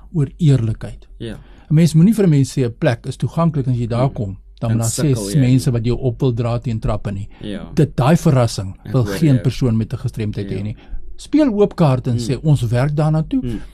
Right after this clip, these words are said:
Speaker 1: Erika het nou genoem, ons werk na toeganklikheid van teaters. Julle mense daar by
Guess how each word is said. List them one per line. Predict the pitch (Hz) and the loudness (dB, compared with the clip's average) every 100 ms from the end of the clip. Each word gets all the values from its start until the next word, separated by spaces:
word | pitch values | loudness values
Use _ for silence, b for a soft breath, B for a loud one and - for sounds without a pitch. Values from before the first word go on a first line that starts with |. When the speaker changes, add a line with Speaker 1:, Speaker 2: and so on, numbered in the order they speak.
| B - | B -8
Speaker 1:
Erika | 180 170 156 156 | 2 2 4 2
het | |
nou | 147 131 | 2 2
genoem, | 113 131 135 139 | 4 4 6 4
ons | 143 123 110 | 0 -4 -2
werk | 120 131 175 - | -2 -2 -2 -4
na | 139 117 120 113 b - | -2 0 -2 -4 b -8
toeganklikheid | 135 - 147 127 120 127 - | -6 0 -2 -2 -4 -6 -4
van | 127 120 | -6 -2
teaters. | 127 110 110 170 185 - B | -4 -4 -6 -6 -8 -12 B
Julle | - 117 131 156 | -4 2 4 6
mense | 147 139 147 233 185 113 | 4 4 2 0 -4 -4
daar | 120 107 113 113 - B B B | -6 -4 -4 -6 -6 B B B
by | 127 117 107 | -2 -2 -4